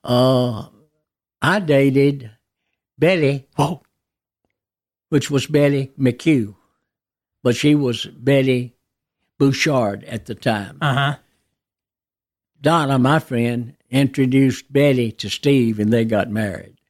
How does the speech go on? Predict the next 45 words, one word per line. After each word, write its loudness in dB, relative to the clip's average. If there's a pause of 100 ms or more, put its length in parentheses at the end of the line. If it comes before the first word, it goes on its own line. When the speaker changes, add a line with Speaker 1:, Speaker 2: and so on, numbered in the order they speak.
(120)
Speaker 2:
Really? -2
Speaker 1:
Yeah. -2 (300)
And -2
so 2
now -2
I'm, -2 (560)
I'm -2
back -4
to -8
dating 0 (640)
Donna. 0 (340)
Speaker 2:
You 4
know, 2 (440)
<laughs> -20
it's, 2
it's 0
just 0
the 2
old, 0
the 2
old 2
classic, -2
you 2
Speaker 1:
It's 2
Speaker 2:
know. 2
Speaker 1:
nice -2
to 0
have 0
a -2
companion. -4
Speaker 2:
It's 2
nice 0
to -2
have -2
a -8
companion, -4
and 2
it's 0
the 2
old -4
classic -4
game -4
of -8
doubles -2
here. -6